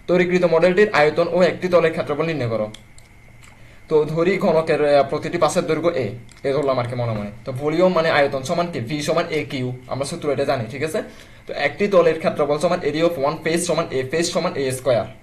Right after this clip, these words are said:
ঠিক আছে? তোমরা এগুলো যদি, অনেকে যদি অঙ্কগুলো হয়তো জানো না সপ্তম শ্রেণীর, এগুলো অঙ্কগুলো অনেকে করো না, এগুলো নতুন নতুন লাগবে।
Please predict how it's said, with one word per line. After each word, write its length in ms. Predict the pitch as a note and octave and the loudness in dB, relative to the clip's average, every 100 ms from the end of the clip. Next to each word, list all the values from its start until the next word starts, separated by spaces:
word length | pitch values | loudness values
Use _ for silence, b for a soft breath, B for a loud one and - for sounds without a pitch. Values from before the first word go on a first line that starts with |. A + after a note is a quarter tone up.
| - - | -20 -12
ঠিক 100 | C3+ | -6
আছে? 220 | D3 G#3+ A3 B B - | -4 -4 -8 B B -4
তোমরা 220 | C#3+ E3 | 2 2
এগুলো 220 | E3+ F3 | 4 2
যদি, 300 | E3+ F3+ F3+ | 2 -2 -2
অনেকে 320 | C3 D3 E3+ | -2 -2 -2
যদি 220 | D3+ D3+ | -4 -2
অঙ্কগুলো 400 | C3 B2+ C3 C#3 | -2 -2 -4 0
হয়তো 260 | D3 C#3 C#3 | 2 2 0
জানো 240 | D3+ C3 | 0 0
না 100 | A2 | -2
সপ্তম 300 | A2 B2 B2 | -4 -6 -6
শ্রেণীর, 280 | A#2 A2+ A2+ | -6 -6 -6
এগুলো 200 | A#2 C3 | -6 -4
অঙ্কগুলো 300 | C3+ C3 B2+ | -4 -2 -2
অনেকে 220 | C3 C3+ | -2 -4
করো 220 | B2+ B2 C3+ | -2 -2 0
না, 80 | |
এগুলো 260 | D3 C3 C3+ | -2 -4 -4
নতুন 260 | D3+ D3+ B2 | -4 -4 -6
নতুন 180 | A#2 | -6
লাগবে। 260 | G#2+ G#2 | -6 -6